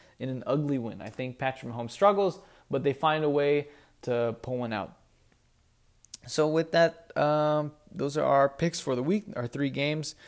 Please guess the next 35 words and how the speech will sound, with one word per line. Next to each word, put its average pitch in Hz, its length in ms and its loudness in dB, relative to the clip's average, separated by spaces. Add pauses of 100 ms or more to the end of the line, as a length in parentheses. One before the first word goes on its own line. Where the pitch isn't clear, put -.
(160)
Let's 120 180 -2
go 127 160 2
to 120 80 2
Stardom 123 380 4
Sid'em. 143 400 4
It's 233 140 4
a 370 80 6
shorter 196 340 6
version 151 260 4
of 127 120 -2
Stardom 117 340 0
Sid'em 113 320 -2
this 117 240 -4
week. 110 380 -6 (460)
Um, 117 440 -4 (920)
yeah, 143 200 2
I 139 60 4
feel 165 240 0
like, 151 280 -2
uh, 117 240 2
there's 117 160 -2
some 143 140 -8
pretty 143 200 -6
solid 131 400 -4
options 117 400 -4
out 107 220 -6
there. 107 280 -8 (480)
And, 104 380 -10
uh, 98 260 -8 (1120)
if 120 120 -10
you 131 80 -4
have 143 160 0
any 123 140 -6
questions, 117 800 -4 (440)
um, 98 380 -8